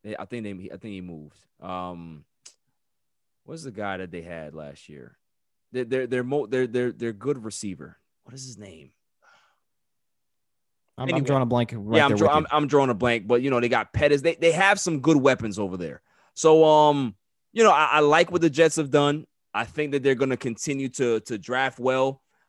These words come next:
Speaker 1: Um, I just, Bryson, I, I, I, I just don't,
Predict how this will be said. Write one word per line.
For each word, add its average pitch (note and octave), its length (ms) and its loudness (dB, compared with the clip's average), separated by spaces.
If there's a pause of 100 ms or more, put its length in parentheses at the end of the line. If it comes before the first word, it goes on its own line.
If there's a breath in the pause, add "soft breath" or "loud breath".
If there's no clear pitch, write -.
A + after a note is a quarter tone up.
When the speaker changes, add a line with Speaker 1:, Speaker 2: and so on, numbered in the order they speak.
(120)
Speaker 1:
Um, A#2 640 -4 (600)
I - 100 -10
just, - 420 -4 (720)
Bryson, C#3 360 0
I, B2 60 -4
I, A#2 320 -4
I, B2+ 260 -4 (300)
I A#2 120 -10
just G#2+ 540 -6
don't, A#2 380 -6